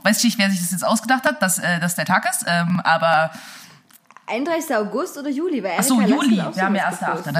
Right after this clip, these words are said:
Speaker 2: gepostet.
Speaker 1: Einunddreißigster Juli, glaub ich.
Speaker 2: Ja.
Speaker 1: Genau. Ähm, <clears throat> genau, Tag des Orgasmus. Und, äh, genau, die hat irgendwie so, äh, Lingerie irgendwie vorgestellt und irgendwie so ein paar Sextoys und so. Und, ähm, hat dann so Fragen beantwortet, irgendwie so zum Thema Sexualität und so, wie fühle ich mich comfortable und bla, bla, bla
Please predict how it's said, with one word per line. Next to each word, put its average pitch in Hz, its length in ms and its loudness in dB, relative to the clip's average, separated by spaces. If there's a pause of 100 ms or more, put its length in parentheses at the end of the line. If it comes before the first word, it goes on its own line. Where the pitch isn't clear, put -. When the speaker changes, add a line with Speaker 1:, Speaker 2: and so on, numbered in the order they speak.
Speaker 2:
gepostet. - 200 -8
Speaker 1:
Einunddreißigster 208 640 4
Juli, 180 480 2 (100)
glaub 131 240 -6
ich. 143 120 -10
Speaker 2:
Ja. 196 180 -2
Speaker 1:
Genau. 139 300 -4 (320)
Ähm, 180 460 2 (220)
<clears throat> 110 360 0 (160)
genau, 175 320 4
Tag 226 240 2
des 233 100 -2
Orgasmus. 202 460 0 (260)
Und, 185 420 2
äh, 180 280 2
genau, 156 280 2
die 165 140 0
hat 190 120 0
irgendwie 175 180 0
so, 160 320 -2 (180)
äh, 147 300 0
Lingerie 170 680 2
irgendwie 202 420 0
vorgestellt 196 500 0
und 160 60 -6
irgendwie 160 180 -4
so 147 80 -8
ein 147 60 -10
paar 156 140 -4
Sextoys 214 500 0
und 202 100 2
so. 208 140 2 (400)
Und, 180 400 2
ähm, 175 240 4
hat - 120 2
dann 202 100 2
so 170 100 0
Fragen 208 340 4
beantwortet, 160 540 0
irgendwie 165 260 -2
so 160 160 -4
zum 160 160 -4
Thema 151 460 2
Sexualität 202 840 0
und 165 340 -4
so, 160 360 -4
wie 175 160 0
fühle 175 160 -4
ich 156 40 -6
mich 156 140 -8
comfortable 190 600 0
und 143 100 -6
bla, 185 100 4
bla, 220 80 2
bla 240 220 2